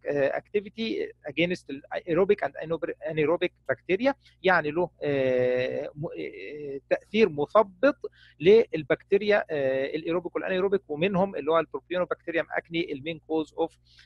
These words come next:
آه، بكتيريال انفكشن، آه، ان اكني يعني. طيب، نيجي لتالت و-، الرابع، تالت واحد، البنزويل بيروكسيد.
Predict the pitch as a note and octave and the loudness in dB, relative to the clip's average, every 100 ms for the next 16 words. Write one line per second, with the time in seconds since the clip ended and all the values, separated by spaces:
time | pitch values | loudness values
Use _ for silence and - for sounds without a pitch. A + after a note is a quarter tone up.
0 | _ - C3+ C3 C3 - - F3 D#3+ - | _ -8 0 2 2 0 -4 2 2 0
1 | C#3+ - - D#3 C#3+ D3+ D#3+ C#3+ C3 C3 | -10 -12 -8 -8 -6 -4 -2 -2 -4 -6
2 | C3+ C3+ - F#2+ F#2 - D#3 - D3+ _ | -10 -10 -10 -10 -10 -8 -6 0 0 _
3 | - - _ _ _ _ _ - C3 B2 | -20 -20 _ _ _ _ _ 2 2 2
4 | - A3 G#3 G#3 E3+ D#3+ - D#3+ C#3+ C3+ | -2 0 0 2 2 0 0 0 0 2
5 | D#3 E3 - D#3 D#3 D3+ F#3+ - C#4 E3+ | 2 2 0 2 2 4 2 2 -2 -2
6 | D3 C#3 E3 C#3 B2 D#3+ D3 - A3 C#4+ | -4 0 2 2 2 -2 -2 2 4 2